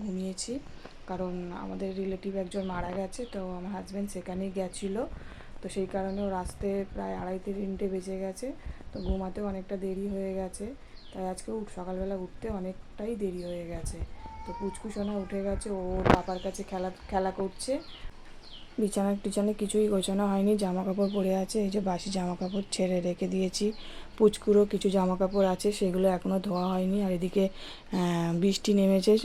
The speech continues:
একদম ফোঁটা ফোঁট-, মানে, ঝিরিঝিরি। এই যে ঝিরিঝিরি বৃষ্টি হয়েছে, হচ্ছে, দেখতে পাচ্ছেন।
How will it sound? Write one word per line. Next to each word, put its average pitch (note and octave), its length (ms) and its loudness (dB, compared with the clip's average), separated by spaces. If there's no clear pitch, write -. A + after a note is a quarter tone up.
একদম F#3+ 580 2
ফোঁটা F#3+ 220 0
ফোঁট-, G3+ 240 -2
মানে, F#3 240 0
ঝিরিঝিরি। G3 580 6
এই F#3+ 220 0
যে G3+ 120 4
ঝিরিঝিরি F#3+ 580 2
বৃষ্টি F#3 360 2
হয়েছে, G3 340 2
হচ্ছে, G3+ 300 2
দেখতে F#3 280 2
পাচ্ছেন। G3 540 0